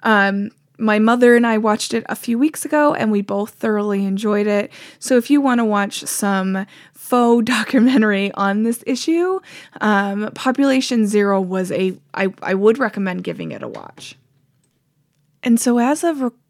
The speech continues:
the recording of this podcast, that's the information we have. So we have a young couple who head out on a road trip to see the country,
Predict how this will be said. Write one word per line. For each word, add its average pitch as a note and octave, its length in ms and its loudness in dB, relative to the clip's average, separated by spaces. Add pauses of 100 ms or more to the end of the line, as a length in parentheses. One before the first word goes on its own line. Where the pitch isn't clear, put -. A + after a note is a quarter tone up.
(120)
the A#3 120 0
recording A#3+ 600 2
of G3 100 0
this F#3+ 160 -2
podcast, G#3 840 -4 (500)
that's A3+ 320 0
the C#4+ 160 4
information A#3 560 2
we F#3+ 100 2
have. - 580 -6 (400)
So - 160 2
we G#3 100 8
have G3+ 120 6
a G3 60 4
young G3 340 4
couple G#3+ 640 2
who A3+ 200 0
head G3 220 0
out G#3 140 4
on A#3 140 4
a C4 60 4
road G#3+ 280 4
trip G3+ 500 0 (540)
to G3+ 540 6
see G3 420 0
the B3+ 140 4
country, C4+ 800 4